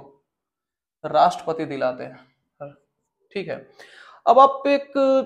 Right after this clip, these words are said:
सिंपल सी बात समझिए, लोकसभा में कितने हैं? पाँच सौ तैंतालीस सीट है।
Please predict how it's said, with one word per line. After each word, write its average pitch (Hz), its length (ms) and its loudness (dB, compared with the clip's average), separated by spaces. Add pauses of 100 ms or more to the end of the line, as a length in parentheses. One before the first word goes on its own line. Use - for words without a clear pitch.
(220)
सिंपल 196 380 -2
सी 226 120 -2
बात 160 220 0
समझिए, 143 480 -10 (460)
लोकसभा 180 680 4
में 175 260 -6
कितने 196 280 -8
हैं? 147 460 -10
पाँच 190 220 -2
सौ 240 140 -8
तैंतालीस 165 480 -2
सीट 127 260 -18
है। - 140 -20